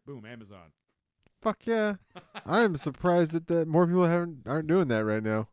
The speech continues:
Speaker 1: Give it time, dude. I bet you as soon as this shit's over, someone's gonna buy a fucking tiger.
Speaker 2: Oh, I guarantee
Speaker 1: Couple.
Speaker 2: someone, I guarantee someone tried to already.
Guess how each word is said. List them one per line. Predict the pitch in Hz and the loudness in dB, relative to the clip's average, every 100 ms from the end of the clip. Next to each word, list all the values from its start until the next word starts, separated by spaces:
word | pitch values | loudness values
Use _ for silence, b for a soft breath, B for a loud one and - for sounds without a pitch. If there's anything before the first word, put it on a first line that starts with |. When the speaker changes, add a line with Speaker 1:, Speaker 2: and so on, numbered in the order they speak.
| _ | _
Speaker 1:
Give | - 160 | -14 -14
it | 143 | -14
time, | - 131 117 | -14 -14 -14
dude. | 110 110 113 113 _ _ _ _ _ _ | -16 -18 -18 _ _ _ _ _ _ _
I | 147 | -16
bet | 151 135 | -14 -16
you | |
as | - | -20
soon | 160 | -18
as | 151 | -16
this | 147 | -16
shit's | 156 143 | -16 -14
over, | 147 139 | -12 -12
someone's | 135 143 135 | -14 -16 -16
gonna | 127 | -18
buy | 113 113 | -16 -14
a | 107 | -14
fucking | 110 107 | -18 -20
tiger. | 98 92 80 71 _ _ _ _ _ _ _ _ _ _ | -20 -20 -20 _ _ _ _ _ _ _ _ _ _ _
Speaker 2:
Oh, | 160 | -2
I | 160 | 0
guarantee | 160 160 151 | 2 0 0
Speaker 1:
Couple. | 147 | 0
Speaker 2:
someone, | 170 160 143 b b | 2 2 0 b b
I | - 208 | -8 -4
guarantee | 196 202 175 196 | 0 -2 -2 -6
someone | - 190 180 156 | -2 -2 -2 -4
tried | - 135 143 143 107 | -2 2 4 2 0
to | 135 127 | 0 2
already. | 120 113 104 101 87 | 4 4 4 0 -4